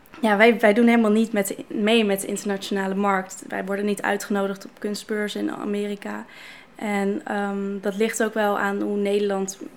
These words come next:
met kunst omgaat, hoe wij daarnaar kijken. En dat we gewoon, ehm, best wel een kleine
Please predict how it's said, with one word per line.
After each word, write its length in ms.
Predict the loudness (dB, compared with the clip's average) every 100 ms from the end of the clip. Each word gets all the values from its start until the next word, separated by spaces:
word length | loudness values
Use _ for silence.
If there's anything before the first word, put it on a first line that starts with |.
| -10
met 240 | -6 -6
kunst 260 | -4 -4 -2
omgaat, 320 | -4 -4 -6
hoe 100 | -4
wij 300 | -2 -2 -4 -4
daarnaar 220 | -4 -4
kijken. 360 | -2 -4 -4
En 60 | -6
dat 180 | -8 -12
we 60 |
gewoon, 340 | -10 -8 -6 -10 -14 -20 -20 -20 -18
ehm, 240 | -10 -8 -4
best 200 | -4 -2
wel 100 | -2
een 60 |
kleine 460 | -2 0 0 0 -4